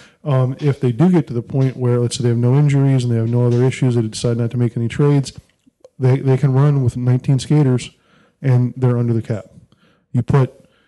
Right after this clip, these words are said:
uh, Siegs down, he's waiver exempt, he can go down, and then any of the forwards you want, Stevenson most likely, you waive him. If he gets picked up, see ya. If he doesn't, he goes to Hershey, you're under the cap. That simple.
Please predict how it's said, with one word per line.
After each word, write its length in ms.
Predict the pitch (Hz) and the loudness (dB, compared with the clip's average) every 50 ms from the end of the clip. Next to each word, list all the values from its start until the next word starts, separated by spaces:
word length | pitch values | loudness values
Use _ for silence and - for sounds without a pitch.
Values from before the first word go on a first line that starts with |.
| _ _ _ _ _ 143 | _ _ _ _ _ 0
uh, 300 | 135 123 117 117 110 104 127 165 160 | 2 2 2 2 0 -2 -6 -10 -8
Siegs 360 | - - 151 143 143 135 131 | -2 0 2 2 2 2 2
down, 420 | 135 139 139 139 139 135 113 - - - | 2 4 4 4 2 2 0 -4 -10 -2
he's 160 | - 135 127 | 0 2 4
waiver 320 | 127 135 131 131 123 131 | 4 4 4 2 2 2
exempt, 360 | 127 120 117 127 127 127 123 135 | 0 2 2 2 0 0 0 -2
he 60 | 135 | -4
can 100 | 131 139 | -4 -2
go 160 | 127 131 127 | -2 -2 0
down, 360 | 123 123 123 123 123 120 123 - | 0 -2 -2 -2 -4 -6 -8 -8
and 160 | 127 120 120 | -6 -4 -2
then 180 | 120 117 117 - _ _ | -2 -2 -2 -6 _ _
any 160 | 151 143 147 | 2 2 4
of 40 | 143 | 4
the 80 | 135 127 | 2 0
forwards 400 | 131 - 139 131 127 123 113 117 | 0 2 2 2 2 2 0 0
you 80 | 123 | 0
want, 300 | 120 123 123 123 123 - - _ _ _ _ _ _ _ _ _ | 0 0 0 0 -2 -4 -8 _ _ _ _ _ _ _ _ _
Stevenson 440 | - - 135 127 123 123 117 - 123 | -4 0 2 2 2 0 -2 -2 0
most 220 | 120 120 120 - 131 | 2 2 2 2 2
likely, 360 | 123 123 123 - 123 123 120 - _ _ _ - | 0 0 0 0 -2 -2 -2 -6 _ _ _ -4
you 100 | 120 110 | -2 0
waive 220 | 120 120 123 131 | 2 0 0 0
him. 80 | 156 156 - - _ _ _ _ _ | 0 -4 -4 -8 _ _ _ _ _
If 40 | _ | _
he 80 | - 127 | -4 -4
gets 80 | - | -2
picked 260 | - - 143 131 - | 0 -2 -2 0 0
up, 140 | 151 147 143 - - - _ _ | -2 -2 -2 -4 -12 -20 _ _
see 240 | - - 143 135 147 | -4 -2 0 2 2
ya. 60 | 147 - - - - _ _ - | 0 -2 -6 -18 -20 _ _ -12
If 80 | - | -8
he 60 | - 113 | -2 0
doesn't, 360 | 127 139 143 151 143 - - | 2 2 2 2 0 -4 -8
he 80 | - | -4
goes 160 | 127 135 131 117 | 0 0 0 0
to 60 | 127 | 0
Hershey, 360 | 123 139 143 139 - 147 135 147 | 0 0 -2 -2 -4 -8 -8 -6
you're 100 | - 139 | -4 -2
under 120 | 131 139 131 | 0 0 -2
the 60 | 131 | -2
cap. 260 | - 135 131 117 - - _ _ | -4 -4 -6 -6 -8 -14 _ _
That 160 | - 123 117 | -8 -8 -6
simple. 320 | - - 117 - - 107 | -6 -6 -8 -8 -10 -14